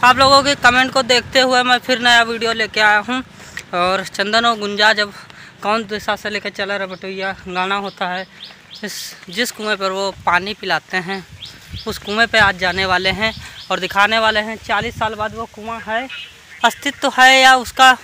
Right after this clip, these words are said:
अस्तित्व ही मिट गया, तो वो आपको दिखाने वाला हूँ। वीडियो को एंड तक देखिए तभी आपको समझ में आएगा। और चैनल पर पहली बार है, चैनल को subscribe कर लीजिए। मैं आपको बताना चाहूँगा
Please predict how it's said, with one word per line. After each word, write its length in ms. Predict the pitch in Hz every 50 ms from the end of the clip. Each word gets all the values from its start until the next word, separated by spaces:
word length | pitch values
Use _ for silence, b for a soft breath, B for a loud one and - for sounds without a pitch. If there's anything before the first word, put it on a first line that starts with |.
| -
अस्तित्व 480 | 247 233 220 - - 262 - - - -
ही 60 | 254
मिट 200 | 240 233 226 220
गया, 280 | 202 208 202 202 208 208 - B B B B B B B - -
तो 80 | 202
वो 120 | 196 202 220
आपको 300 | 226 220 214 - 220 214
दिखाने 340 | 202 208 - - 202 196 196
वाला 200 | 196 190 196 202
हूँ। 180 | 208 240 240 220
वीडियो 240 | 214 208 214 214
को 120 | 202 - 220
एंड 240 | 208 208 214 208 208
तक 180 | 202 220 214
देखिए 340 | 208 196 208 202 - - 233
तभी 300 | - 220 196 180 190 208
आपको 260 | 202 196 185 - 208
समझ 240 | 196 - 196 180 180
में 140 | 185 185 180
आएगा। 240 | 185 185 202 226 - B B B B B B B -
और 260 | 185 185 196 202 208 - - - -
चैनल 220 | - 233 214 226 240
पर 100 | 254 240
पहली 280 | - 226 220 226 226
बार 140 | 226 226 233
है, 60 | 233
चैनल 240 | 226 - 220 214 220
को 120 | - 240
subscribe 480 | 226 - 233 - - - 196 185 196 190
कर 120 | - 208
लीजिए। 360 | 214 214 214 208 226 247 247 240 - - - - - - - - - - - - - - - - - -
मैं 100 | 226 240
आपको 220 | 254 247 240 262
बताना 360 | 240 240 226 226 214 220 233 226
चाहूँगा 440 | 233 226 240 247 247 247 254 247